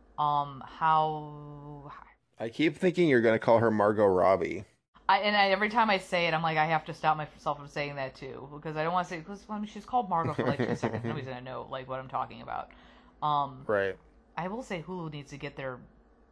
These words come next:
Speaker 1: shit together with closed captions, 'cause, like, I can barely read what's going on half the time. Um, I'm excited to see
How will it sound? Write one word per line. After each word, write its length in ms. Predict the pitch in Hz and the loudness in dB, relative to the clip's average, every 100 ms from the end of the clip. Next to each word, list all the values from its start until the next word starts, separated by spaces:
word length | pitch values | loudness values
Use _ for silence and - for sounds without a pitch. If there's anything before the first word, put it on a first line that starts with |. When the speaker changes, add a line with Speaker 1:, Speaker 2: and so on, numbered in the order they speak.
| _ | _
Speaker 1:
shit 280 | - - 156 | -18 -12 -10
together 300 | - 143 131 | -8 -8 -8
with 100 | 131 | -12
closed 260 | - 135 - | -10 -10 -8
captions, 500 | 143 135 135 123 131 | -6 -6 -8 -18 -16
'cause, 260 | - 139 135 - | -16 -16 -18 -12
like, 340 | 139 127 127 - | -10 -8 -12 -14
I 100 | 147 | -14
can 340 | 143 151 135 127 - - | -14 -16 -16 -18 -20 -14
barely 380 | 135 135 139 | -10 -10 -12
read 260 | 131 135 135 | -14 -16 -16
what's 140 | 131 | -18
going 260 | - 135 135 | -12 -10 -8
on 160 | 135 135 | -10 -10
half 180 | 131 | -12
the 60 | 135 | -14
time. 300 | 135 131 135 _ _ - - _ - | -12 -12 -12 _ _ -20 -20 _ -2
Um, 540 | 156 147 139 139 135 - _ _ _ - _ _ _ _ _ - _ _ _ _ - - - - - _ _ _ _ _ - _ _ - - | 2 4 2 -2 -12 -18 _ _ _ -20 _ _ _ _ _ -20 _ _ _ _ -20 -20 -20 -20 -20 _ _ _ _ _ -20 _ _ -12 0
I'm 140 | 196 | 0
excited 360 | 196 214 196 202 | 0 0 0 0
to 60 | |
see 520 | 196 196 170 165 156 | -8 -6 -4 -4 -6